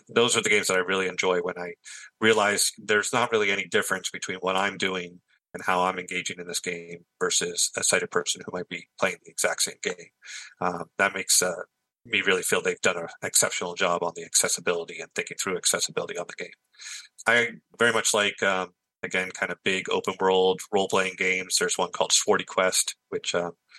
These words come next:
became very popular last year and is, you know, very well received in the blind community. Uh, the developer, Charlie Seligman, who created that game, really did a great job at the, you know, start of his game of reaching out to the blind community and asking,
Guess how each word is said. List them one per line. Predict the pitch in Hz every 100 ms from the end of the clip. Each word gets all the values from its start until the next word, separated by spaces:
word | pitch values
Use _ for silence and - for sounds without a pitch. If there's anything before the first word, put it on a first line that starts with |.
| - -
became | - 95
very | 92 90
popular | - 90 92 92 92 90 -
last | 95 92 -
year | 98 95
and | 92 85
is, | 85 - - _
you | -
know, | 85
very | 113 90
well | 92 90
received | 87 - - 92
in | 92
the | 92
blind | 92 92 -
community. | 92 - 92 90 90 - - - _
Uh, | 87 85 -
the | - -
developer, | 95 92 - 87
Charlie | 87 98 87
Seligman, | - 95 95 92 92 90
who | 90 87
created | - 95 87
that | 104 -
game, | 98 95 - - - - - -
really | 117 117
did | 104
a | 95
great | 101 -
job | 98 92
at | 92
the, | 90 87 - _ -
you |
know, | -
start | - 98 98 -
of | 95 -
his | 98
game | - 92 104
of | 98 90
reaching | 98 - -
out | 90 101
to | -
the | -
blind | 98 98
community | - 98 101 104 101
and | 90 -
asking, | 87 87 - 98